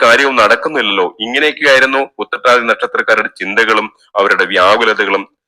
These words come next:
അവരുടെ മനസ്സിനെ അസ്വസ്ഥതപ്പെടുത്തിക്കൊണ്ടിരുന്നത്. എന്നാൽ അതിനെല്ലാം ഒരു മാറ്റം വരികയാണ്. അവരുടെ ജീവിതത്തിലേക്ക് സർവ്വ ഐശ്വര്യവും സമ്പൽ സമൃദ്ധി, മഹാഭാഗ്യം, അതുപോലെ തൊഴിലിൽ ഉയർച്ച, ഇതെല്ലാം വരാൻ പോവുകയാണ്.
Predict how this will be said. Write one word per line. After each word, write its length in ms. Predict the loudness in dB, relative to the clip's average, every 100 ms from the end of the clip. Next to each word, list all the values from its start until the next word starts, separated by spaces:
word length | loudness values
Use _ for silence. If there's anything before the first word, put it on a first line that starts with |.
| -2 0
അവരുടെ 260 | 2 0 2
മനസ്സിനെ 400 | 0 0 2 2 2 -2
അസ്വസ്ഥതപ്പെടുത്തിക്കൊണ്ടിരുന്നത്. 1200 | -2 -4 -2 -4 -4 -8 -8 -8 -6 -6 -6 -8 -10 _ _ -4
എന്നാൽ 220 | 0 0 2 2
അതിനെല്ലാം 580 | 2 2 2 2 2 2 2
ഒരു 100 | 2 2
മാറ്റം 280 | 2 0 -2
വരികയാണ്. 460 | -2 -4 -4 -6 -10 _ _ _ 0
അവരുടെ 240 | 2 2 0
ജീവിതത്തിലേക്ക് 680 | -2 0 0 0 -2 -2 -4 -6 _ 0
സർവ്വ 340 | 2 4 4 2 4 2
ഐശ്വര്യവും 480 | 2 -2 -2 -2 -6 -12 -2
സമ്പൽ 380 | 0 2 2 0 0
സമൃദ്ധി, 500 | 0 0 -2 -4 -4 -6 _ -20 -16 -2
മഹാഭാഗ്യം, 880 | 2 4 4 4 2 4 4 2 0 -2
അതുപോലെ 260 | 0 2 2 2
തൊഴിലിൽ 360 | 0 2 2 0 -2
ഉയർച്ച, 340 | 0 0 0 0 0 -2
ഇതെല്ലാം 340 | -2 2 2 2 4
വരാൻ 220 | 4 2 0
പോവുകയാണ്. 460 | -2 0 2 0